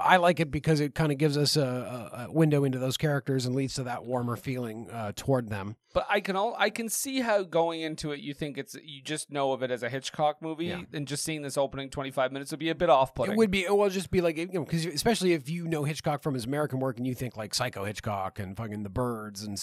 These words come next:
Speaker 1: and Thrillers,
Speaker 2: Yeah.
Speaker 1: and then you go into this, and this is how it starts. By the end of it, yeah, you're, you're in vintage Hitchcock territory, but
Speaker 2: Yeah, this isn't Hitch-,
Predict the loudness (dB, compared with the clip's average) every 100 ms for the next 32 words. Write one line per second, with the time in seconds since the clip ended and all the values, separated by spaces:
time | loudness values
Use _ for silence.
0 | -8 -10 -10 -2 -2 -2 -4 -2 0 0
1 | 0 -2 -6 -6 -6 -6 -8 -10 -10 -8
2 | -6 -4 -4 -6 -6 -6 -6 -8 -14 -16
3 | -4 8 8 10 6 6 2 4 4 2
4 | -6 -8 -4 -2 0 0 -4 -4 -4 -4
5 | -2 -4 -4 -8 -6 -6 -8 -8 -8 -10
6 | -12 -4 -2 0 0 0 0 2 2 2